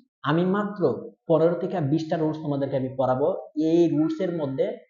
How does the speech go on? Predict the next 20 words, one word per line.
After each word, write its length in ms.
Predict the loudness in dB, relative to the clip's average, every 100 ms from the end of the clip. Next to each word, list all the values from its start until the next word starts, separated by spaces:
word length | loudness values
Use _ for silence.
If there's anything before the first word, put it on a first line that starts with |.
| _ _ _
তোমাদের 320 | -4 0 0 0
পরীক্ষার 340 | 0 0 -2 -8
মধ্যে 220 | -6 -4
যে 240 | 2 2
কোনো 200 | 2 0
জায়গাতে 320 | 0 0 -2 -10
আসুক, 220 | -12 -14
তুমি 160 | -10 -8
পাঁচের 300 | -8 -8 -10 -10
পাঁচ 120 | -12 -10
পাইবা। 200 | -10 -10 -4
তুমি 140 | -2
যদি 180 | 0 0
বলো, 180 | 0 0
"ভাইয়া, 300 | 0 0 -2
এটা 240 | -8 -12
তো 120 | -12
একটা 140 | -10 -4
সহজ 340 | 0 2 2
গ্রামার, 280 | 0 0